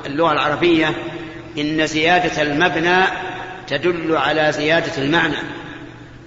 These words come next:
يعني زيادة الحروف في الكلمة تدل على زيادة معناها. المهم أن قوله اختطب يعني خطب خطبة بليغة.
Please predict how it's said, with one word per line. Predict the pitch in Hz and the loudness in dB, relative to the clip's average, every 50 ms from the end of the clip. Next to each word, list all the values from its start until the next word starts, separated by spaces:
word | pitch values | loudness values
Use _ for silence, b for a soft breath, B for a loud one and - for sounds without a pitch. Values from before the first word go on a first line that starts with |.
| - - | -10 -6
يعني | 135 139 147 147 151 147 | -2 -2 0 0 -2 -2
زيادة | 135 143 160 175 185 180 151 143 | 0 2 2 4 4 2 0 -2
الحروف | 139 139 147 156 175 185 180 170 165 170 - 175 | -6 -4 -2 0 2 4 4 4 2 0 -2 -4
في | 170 | -6
الكلمة | 135 131 - 180 180 170 156 160 165 151 - - - - - - - - - - | -6 -2 2 2 2 2 2 2 0 0 -2 -6 -10 -10 -12 -12 -12 -14 -12 -8
تدل | - 143 147 170 165 165 | -6 -4 -2 0 2 2
على | 156 147 151 156 156 143 | 2 4 2 2 0 0
زيادة | - 160 170 165 135 - 147 147 | 0 0 0 0 -2 -2 -2 -2
معناها. | 135 143 160 165 151 - - - - - - - - - - - - - - - - - - - - - - 147 | 0 2 2 2 0 0 -4 -8 -12 -12 -14 -14 -14 -16 -16 -16 -18 -18 -18 -18 -18 -20 -20 -20 -20 -10 -4 -2
المهم | 147 151 160 185 190 190 190 190 185 - 151 | 0 2 4 6 6 6 6 4 0 -2 -2
أن | 151 151 151 147 - | -2 -2 -2 0 0
قوله | 175 180 185 180 180 175 | 2 4 4 4 4 2
اختطب | 170 - - - - - 180 180 196 208 208 - - - - - - - - - - - - - | 2 0 -2 -4 -2 -2 0 2 4 4 2 2 0 -4 -6 -6 -8 -8 -8 -10 -10 -10 -8 -4
يعني | 139 139 151 143 | -2 -2 -2 -2
خطب | - - 165 175 - 151 139 143 | -2 -2 -2 0 -2 -2 -4 -4
خطبة | 135 - 165 - - 156 143 - 135 | -4 -4 -4 -4 -4 -6 -6 -4 -4
بليغة. | 135 131 143 160 160 139 - - | -2 -2 0 0 0 0 -2 -6